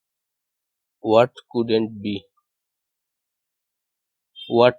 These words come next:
couldn't be? আমাকে এখানে আসতে বাধ্য করা হয়েছে। I was forced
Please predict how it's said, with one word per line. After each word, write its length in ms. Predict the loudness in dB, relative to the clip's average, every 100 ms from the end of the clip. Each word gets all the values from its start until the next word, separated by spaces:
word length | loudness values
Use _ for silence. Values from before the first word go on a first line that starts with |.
| -8
couldn't 400 | -6 -4 -4 -4 -8
be? 100 | -8 -8 _ _ _ _ _ _ _ _ _ _ _ _ _ _ _ _ _ _ _ _ _
আমাকে 360 | 0 2 2 2 -2
এখানে 300 | -2 -6 0 0
আসতে 280 | -2 -8 -6 -2
বাধ্য 240 | -4 -4 -14 -4
করা 180 | -2 -2
হয়েছে। 380 | -2 -6 -6 -20 -20 _ _ _ _ _ _ _ _ _ _ _
I 120 | 2 4
was 140 | 4 0 -6
forced 360 | 0 0 -2